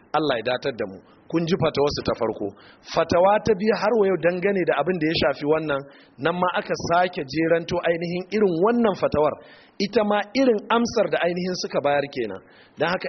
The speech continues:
ina fatar waɗannan, gashi, ina fatar waɗannan ainihin littattafan ku koma ku je ku koye su. Domin gashi sai ya ce, "Hal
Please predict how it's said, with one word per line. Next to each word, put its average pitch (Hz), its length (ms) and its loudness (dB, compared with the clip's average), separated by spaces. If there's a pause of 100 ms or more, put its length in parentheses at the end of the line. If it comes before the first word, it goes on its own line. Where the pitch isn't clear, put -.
ina 302 300 4
fatar 156 480 2 (640)
waɗannan, 220 560 0
gashi, 151 400 0 (240)
ina 262 320 2
fatar 196 400 0
waɗannan 208 480 2
ainihin 185 480 0
littattafan 160 560 -2
ku - 200 -12
koma 214 480 6
ku - 140 -10
je 151 140 -2
ku 170 160 -4
koye 131 380 2
su. 110 180 -10 (380)
Domin 175 260 2
gashi 185 320 2
sai 196 160 2
ya 196 40 0
ce, 196 160 -4 (120)
"Hal 202 260 2